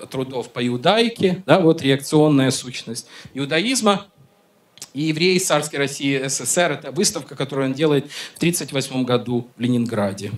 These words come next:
А, интересно то, что, опять-таки, большой частью вот этой советской иудаики — это были биографии, описания их евреев-борцов.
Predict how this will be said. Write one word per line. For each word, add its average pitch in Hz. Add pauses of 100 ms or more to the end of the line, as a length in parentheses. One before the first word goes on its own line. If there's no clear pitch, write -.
(1500)
А, 123 (300)
интересно 214
то, 240
что, 226
опять-таки, 160
большой 170
частью 143
вот 135
этой 139
советской 160
иудаики — 151 (1080)
это 170
были 175
биографии, 170
описания 196 (320)
их -
евреев-борцов. 165